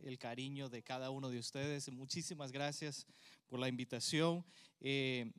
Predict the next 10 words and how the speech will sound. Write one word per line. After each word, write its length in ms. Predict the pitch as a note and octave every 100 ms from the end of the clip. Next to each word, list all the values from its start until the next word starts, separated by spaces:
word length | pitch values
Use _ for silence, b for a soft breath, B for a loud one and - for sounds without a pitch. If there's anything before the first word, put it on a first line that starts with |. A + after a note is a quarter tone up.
| - - D3+
como 240 | - D3 C#3+
ministro 440 | D3+ F3 F3 E3
del 140 | D3+
Señor, 380 | C#3 D3 D3 D#3+
yo 100 | D3
entiendo 460 | D3 C#3+ D#3 D#3 D3
que 100 | C#3+
no 100 | C#3+
existe 960 | D3 - E3+ D#3+ - - D#3+ D3+ D3 C#3+ -
privilegio 1120 | D3 C3 B2 C#3+ E3 D#3+ E3+ D#3 D#3 D3 C#3